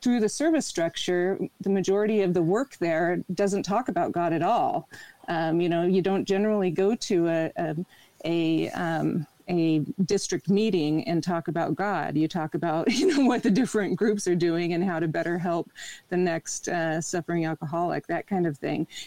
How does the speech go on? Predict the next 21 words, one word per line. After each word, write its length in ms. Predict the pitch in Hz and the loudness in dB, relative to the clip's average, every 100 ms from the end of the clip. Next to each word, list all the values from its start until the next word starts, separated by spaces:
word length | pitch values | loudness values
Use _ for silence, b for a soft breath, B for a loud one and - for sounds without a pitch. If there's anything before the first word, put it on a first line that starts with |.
| _ | _
And 320 | 175 180 170 | -4 -2 -2
I 160 | 175 190 | 0 0
had 100 | 185 | 2
never 300 | 202 196 196 | 2 4 4
really 300 | 185 190 190 | 4 4 2
thought 260 | 196 202 254 | 2 -2 0
of 80 | 156 | -2
it 160 | 156 - | -4 -4
that 240 | 147 - | -6 -4
way, 260 | 156 147 160 | -2 0 0
that, 320 | 160 - - _ | 0 -4 -6 _
yeah, 280 | 202 202 180 | -4 -2 -2
the 100 | 160 | -2
service 300 | - 214 247 | -2 -2 -2
structure 420 | - 170 - 165 | -4 -6 -2 -2
is 100 | 160 | 0
actually 380 | 170 240 - 180 | -2 -2 0 0
probably 360 | - 196 226 | 0 2 4
more 260 | 180 170 175 | 4 2 0
secular 640 | - 185 220 202 156 151 | -2 -4 -2 0 0 0
than, 280 | 160 160 165 | 0 0 0